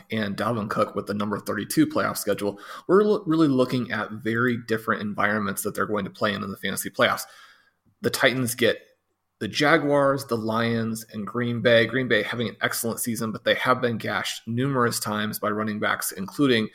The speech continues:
the big game from Dalvin Cook. By contrast, Cook is going to have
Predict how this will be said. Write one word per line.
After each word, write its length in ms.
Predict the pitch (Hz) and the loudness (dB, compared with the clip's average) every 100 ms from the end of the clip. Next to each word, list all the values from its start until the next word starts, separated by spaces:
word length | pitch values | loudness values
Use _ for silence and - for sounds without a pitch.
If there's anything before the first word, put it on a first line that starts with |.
| - _ | -14 _
the 100 | 110 | -6
big 220 | 104 104 | -4 -4
game 340 | 107 107 104 98 _ | -2 -2 -4 -10 _
from 160 | 117 107 | -8 -4
Dalvin 320 | 104 104 101 | -4 -4 -4
Cook. 240 | 107 101 - - - - - | -4 -4 -8 -20 -20 -2 2
By 80 | 143 | 4
contrast, 640 | - - 160 143 131 - - _ _ _ - | 4 4 6 6 4 -4 -12 _ _ _ 4
Cook 220 | 269 277 | 6 6
is 80 | 202 | 2
going 220 | 151 139 | 0 2
to 40 | 127 | 2
have 420 | 123 120 113 | 4 6 4